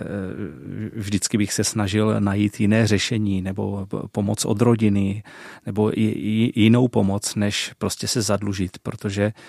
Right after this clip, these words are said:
eh, je, je to sice zvláštní, ale obecně klienti to n-, neradi, eh, slyší, ti, eh, kteří chtějí skutečně nějaký dluh a nazvěme špatný dluh, tak, eh, dluh je pro toho, kdo peníze má,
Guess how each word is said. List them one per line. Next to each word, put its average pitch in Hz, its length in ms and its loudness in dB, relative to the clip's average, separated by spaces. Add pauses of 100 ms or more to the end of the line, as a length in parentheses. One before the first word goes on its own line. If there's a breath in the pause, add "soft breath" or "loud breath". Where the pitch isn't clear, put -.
(360 loud breath)
eh, 104 240 0
je, 104 260 2
je 107 120 4
to 113 120 -2
sice 123 280 0
zvláštní, 104 720 0
ale 104 200 0
obecně 110 680 2 (260 loud breath)
klienti 104 440 2
to 117 300 2
n-, 95 240 -2
neradi, 104 680 2
eh, 92 380 -6
slyší, 92 720 0
ti, 95 240 -4
eh, 92 200 -10
kteří - 480 -8
chtějí 98 400 -6
skutečně 107 500 -6
nějaký 101 460 -4 (260 loud breath)
dluh 107 320 6
a 95 40 -2
nazvěme 98 380 -2
špatný 104 420 -2
dluh, 101 300 0 (400 loud breath)
tak, - 280 0
eh, 117 40 -2 (280)
dluh 104 380 0
je 110 80 4
pro 101 180 2
toho, 107 280 0
kdo 104 220 2
peníze 110 480 4
má, 98 420 0